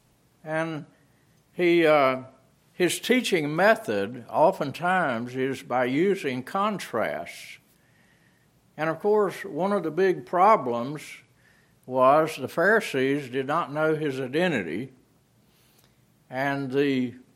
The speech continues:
uh, ministry of the Lord Jesus was to establish the fact that he was the God of the Old Testament. That he was God manifest in the flesh. And of course, they didn't believe that.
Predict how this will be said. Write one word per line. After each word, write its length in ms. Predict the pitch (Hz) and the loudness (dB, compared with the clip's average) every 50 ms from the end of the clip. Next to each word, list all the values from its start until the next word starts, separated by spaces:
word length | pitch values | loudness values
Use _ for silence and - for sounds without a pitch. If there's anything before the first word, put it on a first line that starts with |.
| _ _ _ _ _ _ _ _ _ _ _ _ _ _ _ - | _ _ _ _ _ _ _ _ _ _ _ _ _ _ _ -12
uh, 400 | - 123 127 127 123 123 120 117 | -6 -4 -2 2 2 2 0 0
ministry 760 | 113 120 131 156 190 226 247 214 - - - - 139 139 139 131 | -4 -4 0 4 4 6 6 4 2 0 -4 -2 0 2 2 2
of 160 | 127 120 117 | 2 0 0
the 100 | 120 127 | -4 -2
Lord 300 | 143 151 156 143 123 117 | 0 0 0 0 0 -2
Jesus 560 | 131 151 185 196 160 123 123 127 117 - - | -2 0 2 2 2 0 -2 -4 -6 -6 -6
was 260 | 139 135 135 135 - - - | -2 0 0 0 0 -4 -6
to 160 | - 151 131 | -4 0 0
establish 880 | 127 120 - - - - 165 175 202 214 185 151 127 123 - - - - | 0 -2 -2 -10 -6 -2 2 4 4 4 2 2 -4 -4 -4 -6 -8 -8
the 100 | 110 - | -8 -8
fact 540 | - - 113 104 101 107 123 - - - - _ _ _ _ _ _ _ _ _ _ _ _ _ - | -4 0 0 0 0 0 -4 -6 -10 -18 -20 _ _ _ _ _ _ _ _ _ _ _ _ _ -4
that 160 | 123 131 135 | -4 -4 -2
he 220 | 139 175 208 214 | 0 0 0 0
was 340 | 208 185 165 139 127 123 120 | 0 0 0 -2 -2 -4 -6
the 180 | 120 131 143 139 | -4 -4 -2 -2
God 600 | 123 123 143 175 202 220 202 170 151 151 151 151 | 2 4 4 6 6 6 4 4 2 2 2 2
of 160 | 151 147 135 | 2 2 2
the 120 | 139 151 | 0 2
Old 300 | 156 170 185 185 180 175 | 2 2 2 2 2 0
Testament. 600 | 151 180 226 254 247 - - - - 90 - - _ _ _ _ _ _ _ _ _ _ _ _ _ _ _ _ _ _ _ _ _ _ _ _ _ _ _ _ _ _ _ _ _ _ _ _ - | 2 2 0 0 0 -6 -12 -12 -14 -14 -14 -18 _ _ _ _ _ _ _ _ _ _ _ _ _ _ _ _ _ _ _ _ _ _ _ _ _ _ _ _ _ _ _ _ _ _ _ _ -8
That 140 | 120 127 143 | -6 -2 0
he 120 | 196 254 | 0 0
was 200 | 240 202 156 123 | 2 0 -2 -2
God 580 | 120 123 143 190 220 254 247 196 160 151 147 151 | -4 0 2 4 6 6 8 6 6 4 2 0
manifest 540 | 165 185 185 175 143 190 196 175 - - | -2 0 0 -2 -2 -2 -2 -2 -2 -4
in 60 | 160 135 | -8 -10
the 80 | 131 | -10
flesh. 420 | 135 160 208 240 226 190 135 - - | -6 -6 -4 -4 -2 -4 -6 -6 -8
And 80 | 127 | -10
of 40 | - | -6
course, 220 | - 185 175 - | -4 -4 -4 -2
they 140 | 196 196 208 | -2 -2 -2
didn't 240 | 196 170 - - 110 | -2 -4 -6 -6 -6
believe 320 | 123 156 214 269 - 175 | -2 -2 -2 -2 -2 -6
that. 500 | 113 107 98 92 87 82 80 - - _ | -6 -6 -6 -6 -6 -8 -10 -12 -14 _